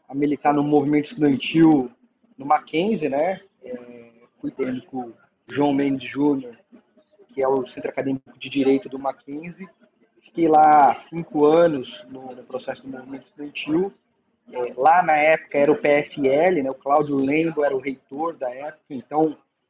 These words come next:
a gente tinha um embate muito forte com a, com a direita clássica, né? Vamos dizer assim, é, no,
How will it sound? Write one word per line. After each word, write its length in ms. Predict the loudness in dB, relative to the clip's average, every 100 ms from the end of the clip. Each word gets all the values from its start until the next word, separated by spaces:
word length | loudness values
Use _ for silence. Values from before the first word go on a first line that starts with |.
| _ _ _
a 80 | -16
gente 220 | -14 -12
tinha 160 | -8 -4
um 60 |
embate 360 | 0 2 0 -2
muito 240 | -10 -10 _
forte 400 | 0 2 0 -4
com 120 | -2
a, 340 | 0 0 -2 -10 _
com 60 | -8
a 20 |
direita 360 | -2 0 0 -2 _ _
clássica, 600 | 2 4 4 0 _ -16
né? 200 | -12 -14
Vamos 180 | -14 -18
dizer 160 | -14 -14
assim, 380 | -14 _ -18 -18 _ _ _ _ _ -10
é, 320 | -8 -8 -12
no, 180 | -16